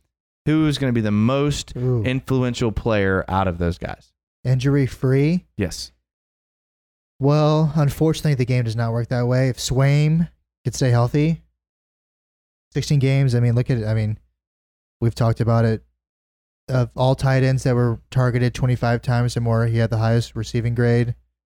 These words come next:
Speaker 2: But his knock is that he cannot stay healthy. I,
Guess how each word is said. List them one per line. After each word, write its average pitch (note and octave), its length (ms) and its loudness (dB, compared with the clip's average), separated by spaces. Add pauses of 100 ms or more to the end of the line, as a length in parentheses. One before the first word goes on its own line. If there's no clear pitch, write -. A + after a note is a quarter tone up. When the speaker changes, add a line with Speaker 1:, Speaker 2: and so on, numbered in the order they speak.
(640)
Speaker 2:
But A#2+ 120 0
his G#2+ 120 0
knock B2 320 -2
is G#2+ 220 -4
that G#2 140 -6
he G#2 60 -8
cannot G#2+ 340 -2
stay - 120 -8
healthy. G2+ 420 -4
I, G#2 160 -2